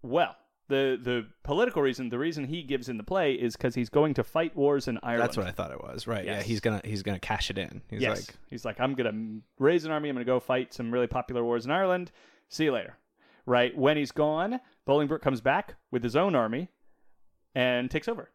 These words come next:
Speaker 2: Yeah.
Speaker 1: basically. He
Speaker 2: He said, he pulls the old no, uh, No one was sitting in this seat, and I don't see your
Speaker 1: "I
Speaker 2: name
Speaker 1: got
Speaker 2: on
Speaker 1: it."
Speaker 2: it,
Speaker 1: Yeah,
Speaker 2: so
Speaker 1: he took, he took that seat on the
Speaker 2: it's
Speaker 1: subway.
Speaker 2: mine. Yeah.
Speaker 1: He said, "Mine."
Speaker 2: <laughs>
Speaker 1: Yeah, and he comes back. He executes some of the lords that are, that are favored by Richard, Bushy and Green.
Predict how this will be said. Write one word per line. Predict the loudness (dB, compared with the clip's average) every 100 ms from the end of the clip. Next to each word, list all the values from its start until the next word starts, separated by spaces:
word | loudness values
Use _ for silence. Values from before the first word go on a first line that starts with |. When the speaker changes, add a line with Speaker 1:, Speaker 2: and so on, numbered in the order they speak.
| -10
Speaker 2:
Yeah. | -4 -4
Speaker 1:
basically. | -4 -10 -14 -6
He | -2 0
Speaker 2:
He | 0
said, | 2 2 0
he | -2 2
pulls | 2 4
the | 6
old | 6 6
no, | 4 2
uh, | 0 -6 -10 -10
No | -4 0
one | 2
was | 4
sitting | 2 2
in | 0
this | 0 0
seat, | 2 2
and | 2
I |
don't | 0
see | 2
your | 4
Speaker 1:
"I | 4
Speaker 2:
name | 4
Speaker 1:
got | 4 4
Speaker 2:
on | 2
Speaker 1:
it." |
Speaker 2:
it, | 0
Speaker 1:
Yeah, | 2 4
Speaker 2:
so | 4 4
Speaker 1:
he | 4
took, | 4
he | 4
took | 2
that | 0 -2
seat | -4
on | -2
the | -2
Speaker 2:
it's |
Speaker 1:
subway. | 2 2 2
Speaker 2:
mine. | 0 -2
Yeah. | 2 2
Speaker 1:
He | 2 -2
said, | 0 -4
"Mine." | -2 -2 -4 -6 -4
Speaker 2:
<laughs> | -2 -2 -2
Speaker 1:
Yeah, | 0 4 4
and |
he | 4
comes | 0 0
back. | -2 -2
He | -2
executes | -4 -4 -8 -6 -8
some | -2 -2
of | -2 -2
the | -2
lords | -2 0 -2 -4
that | -6 -4
are, | -4 -8 _
that | -8 -6
are | -8
favored | -6 -4 -2 -2 -4 -6 _ _ _
by | 0 2
Richard, | 2 0 0 -4 -4 -2
Bushy | 0 2 -2 -6
and | -4
Green. | 2 2 2 0